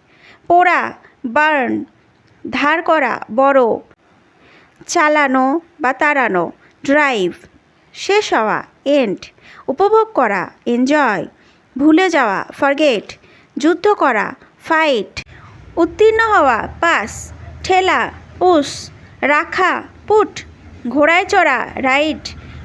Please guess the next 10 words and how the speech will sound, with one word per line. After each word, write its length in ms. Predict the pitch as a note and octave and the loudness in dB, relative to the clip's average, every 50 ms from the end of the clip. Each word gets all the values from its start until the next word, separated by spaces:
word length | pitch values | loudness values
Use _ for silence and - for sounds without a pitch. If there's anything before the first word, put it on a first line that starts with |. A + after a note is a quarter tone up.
| - B3+ | -6 0
দৌড়ানো, 640 | D4 E4 F4 G4 G4+ F#4+ F#4 D#4 C4 A3 F#3 - - | 0 2 2 2 2 2 2 2 0 0 -2 -4 -4
রান। 560 | A3 B3 B3 C4 C#4 C#4+ C4+ A#3 G#3 F#3+ - - - - - - - - - | -4 -2 0 0 2 0 0 -2 -4 -8 -8 -12 -18 -20 -20 -20 -14 -4 0
মনে 260 | C#4+ D#4+ E4 F4+ F#4 | 0 2 2 2 2
করা, 400 | F4+ F4 D#4+ C#4 A#3+ G3+ - - - B3+ | 2 2 2 2 0 -2 -2 -2 0 0
রিমেম্বার। 580 | C4+ C4+ C#4+ D#4 E4 E4+ D#4 C#4+ A#3 F#3+ - - - - - - - - | 2 2 2 2 2 2 2 2 0 0 -2 -6 -10 -20 -20 -18 -6 0
তিরস্কার 500 | E4 E4 F4 G4+ F#4+ - - G#4 G4+ G4+ | 2 2 2 2 -2 -2 -2 -2 -2 0
করা, 340 | G4+ F#4+ E4 C4+ A3 F#3+ - - - | 2 2 2 2 0 -2 -4 -8 -4
রিবিউক। 640 | B3 C#4+ C4+ A#3+ D#4 E4+ F4+ D#4 A#3 - - - - - - - - - - - - | -2 -2 0 2 2 2 2 2 0 -2 -4 -20 -20 -20 -20 -20 -20 -20 -20 -20 -12
ঘুমানো, 640 | - C4 D4+ D4+ D#4+ F4+ G4 G4+ G4 E4+ C4 G#3+ - - - | -2 0 2 4 4 4 2 2 2 2 0 0 -2 -6 -12
স্লিপ। 400 | - - - C#4 D4+ D4+ C#4+ | -16 -10 -2 0 0 0 0